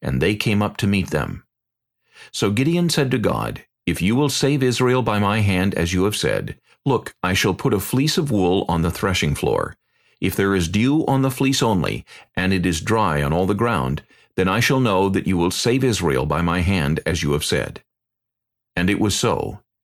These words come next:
When he rose early the next morning and squeezed the fleece together,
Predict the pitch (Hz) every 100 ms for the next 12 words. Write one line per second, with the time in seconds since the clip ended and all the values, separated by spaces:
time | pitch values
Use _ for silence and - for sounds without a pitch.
0 | _ _ 95 95 90 110 139 147 - 117
1 | 131 139 113 120 - 120 110 117 117 80
2 | - - 120 113 107 95 127 120 - 80
3 | 50 69